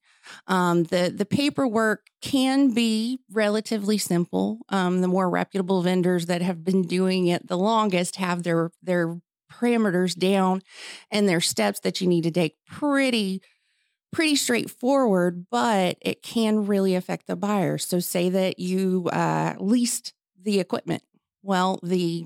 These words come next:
company you lease it from actually owns it. So the new buyer has to assume that lease, which means they have to qualify. Um, if they want to, say, assume the financing, all of that's gonna factor into their new loan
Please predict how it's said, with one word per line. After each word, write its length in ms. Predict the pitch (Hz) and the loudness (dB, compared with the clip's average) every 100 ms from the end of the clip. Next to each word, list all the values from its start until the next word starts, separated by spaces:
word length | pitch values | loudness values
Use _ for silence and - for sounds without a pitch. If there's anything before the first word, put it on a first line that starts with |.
| - | -6
company 480 | 254 240 233 233 214 | -2 -2 2 2 4
you 160 | 214 | 4
lease 340 | 180 226 254 - | 2 0 0 -2
it 160 | 160 | -6
from 340 | - 175 180 - | -2 0 0 -2
actually 460 | 156 160 - 160 131 | -4 -4 -2 -2 0
owns 400 | 196 285 285 - | 2 4 4 2
it. 320 | 139 156 - | -2 -4 -6
So 340 | - 175 170 | -6 0 0
the 220 | 165 175 175 | 0 0 2
new 300 | 185 185 165 | 2 0 0
buyer 680 | 175 208 254 262 165 156 | 0 2 2 2 2 2
has 500 | 165 - 185 175 - - | -2 -6 -6 -6 -6 -6
to 200 | 196 180 | -2 -2
assume 400 | - - 180 170 | -2 0 2 2
that 200 | 147 - | 0 -2
lease, 480 | 208 220 135 - - | -2 -2 -2 -6 -8
which 240 | 175 - | -10 -4
means 240 | 170 160 - | -2 -2 -4
they 80 | |
have 240 | 160 143 - | -4 -4 -8
to 60 | |
qualify. 920 | - 190 190 185 180 190 180 175 175 175 - - - - _ | -8 0 2 0 0 0 2 2 0 -4 -10 -20 -20 -20 _
Um, 320 | 190 180 165 | 0 2 0
if 240 | - 165 - | 0 -4 -2
they 180 | 170 165 | -2 0
want 400 | 170 170 170 - | 0 0 -2 -4
to, 160 | 185 | -6
say, 280 | 165 170 165 | -2 -2 -2
assume 580 | - 165 - 175 170 170 - _ _ _ | -2 -4 -2 0 2 0 -6 _ _ _
the 100 | 175 | -8
financing, 1080 | - 160 170 190 202 196 196 202 185 185 - _ _ _ _ | -4 -2 0 2 2 0 -2 0 0 -2 -6 _ _ _ _
all 240 | 190 208 233 | 2 2 2
of 100 | 214 | 0
that's 280 | 208 196 - | -2 -4 -6
gonna 200 | 190 180 | -4 -2
factor 460 | 190 185 - - | -4 -4 -4 -6
into 720 | - 190 208 202 - 185 180 | -2 0 0 0 0 0 0
their 260 | 170 175 196 | 0 0 2
new 500 | 202 196 185 175 165 | 2 2 2 2 0
loan 520 | 170 180 180 170 165 | -2 0 2 2 0